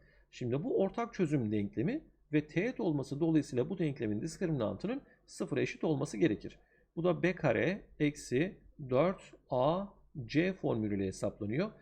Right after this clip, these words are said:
C'sinin katsayısının eksi olduğu için o eksiyi öndeki eksiyle çarpıyorum, artı yapıyorum. Bir de n artı dördümüz var. Bunun sıfır olması için her tarafı dörde bölersek bir artı n artı dört eşittir sıfır.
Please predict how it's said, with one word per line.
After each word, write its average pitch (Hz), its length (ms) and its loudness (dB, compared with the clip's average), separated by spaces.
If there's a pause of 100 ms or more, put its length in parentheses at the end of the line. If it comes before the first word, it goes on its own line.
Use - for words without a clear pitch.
(260)
C'sinin 185 500 0
katsayısının 190 680 -4
eksi 165 300 0
olduğu 180 200 2
için 170 280 -4
o 185 120 0
eksiyi 170 380 -4
öndeki 170 400 -4
eksiyle 156 380 -2
çarpıyorum, 104 500 0
artı 113 300 -2
yapıyorum. 202 420 -2 (320)
Bir - 80 -6
de - 180 -6
n 185 140 0
artı 135 300 -2
dördümüz 165 460 2
var. 101 220 -6 (460)
Bunun 196 160 0
sıfır 190 260 -6
olması 131 360 2
için 214 280 -2 (920)
her 147 260 2
tarafı 165 300 -2
dörde 151 320 4
bölersek 127 520 2 (280)
bir 165 240 -2 (120)
artı 95 440 -4
n 143 100 0
artı 98 420 -2
dört 101 280 -4
eşittir 180 400 -4
sıfır. 214 420 -6